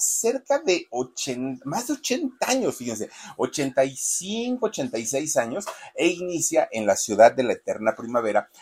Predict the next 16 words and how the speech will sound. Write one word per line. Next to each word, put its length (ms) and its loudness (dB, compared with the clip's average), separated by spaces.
allá 440 4
en 200 -8
Cuernavaca, 640 0
Morelos. 500 -2
Que 160 -10
Cuernavaca, 560 -2
Morelos, 360 -6
para 200 -10
quienes 320 -16
nunca 420 -6
han 120 -6
tenido 260 -4
la 100 0
oportunidad 560 -4
de 80 -6
visitar, 540 -8